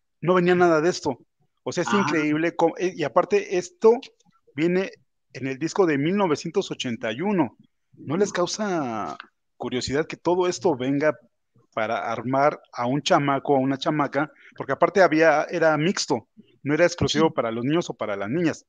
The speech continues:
Speaker 2: Sí.
Speaker 1: Podían
Speaker 2: Sí,
Speaker 1: ser
Speaker 2: sí,
Speaker 1: niños
Speaker 2: sí.
Speaker 1: y niñas los que pudieran mandar la, la, la dirección sus, y sus datos. Por supuesto que los de Padosa, que eran los dueños de Menudo,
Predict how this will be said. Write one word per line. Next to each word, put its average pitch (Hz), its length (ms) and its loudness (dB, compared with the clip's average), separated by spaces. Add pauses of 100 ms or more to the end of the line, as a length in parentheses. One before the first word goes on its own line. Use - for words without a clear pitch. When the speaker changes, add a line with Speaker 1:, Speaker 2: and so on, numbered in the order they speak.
Speaker 2:
Sí. 202 220 -4 (300)
Speaker 1:
Podían 127 220 -4
Speaker 2:
Sí, - 60 -8
Speaker 1:
ser 165 80 4
Speaker 2:
sí, 151 60 -2
Speaker 1:
niños 151 180 0
Speaker 2:
sí. 135 100 -6
Speaker 1:
y - 20 0
niñas 151 360 0 (200)
los 117 120 -8
que 139 100 -12
pudieran 147 320 0
mandar 131 360 -4
la, 139 280 -2
la, 101 320 -10
la 95 460 -12
dirección 139 680 0 (520)
sus, 123 340 -8
y 135 80 -10
sus 110 220 -8
datos. 160 400 2 (600)
Por 120 120 -6
supuesto 151 400 4
que 156 100 -4
los 120 140 -2
de 113 100 -4
Padosa, 160 600 2 (300)
que - 100 -6
eran 127 160 0
los 120 120 -2
dueños 120 340 -2
de 139 80 0
Menudo, 156 460 2